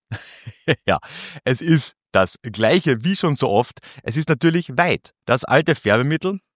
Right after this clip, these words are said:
das wir in den vergangenen Folgen ja schon öfter mal gehört haben und das uns ja sogar so weit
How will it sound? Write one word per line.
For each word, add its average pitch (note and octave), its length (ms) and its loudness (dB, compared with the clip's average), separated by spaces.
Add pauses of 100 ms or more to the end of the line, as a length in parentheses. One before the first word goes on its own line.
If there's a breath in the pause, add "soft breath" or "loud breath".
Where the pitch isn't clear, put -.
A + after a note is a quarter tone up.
(160)
das A2 200 -2
wir B2 80 0
in A2+ 80 -2
den G#2 80 -2
vergangenen F#2+ 440 -2
Folgen F#2+ 360 -4
ja E2+ 160 -2
schon F2+ 200 -8 (140)
öfter D#3+ 320 0
mal B2+ 180 2
gehört D#3 340 2
haben C3+ 260 2 (300 soft breath)
und - 180 -2
das - 160 2
uns F3+ 100 2
ja D3+ 80 2
sogar G#2 460 2
so - 220 -4
weit D#3 200 0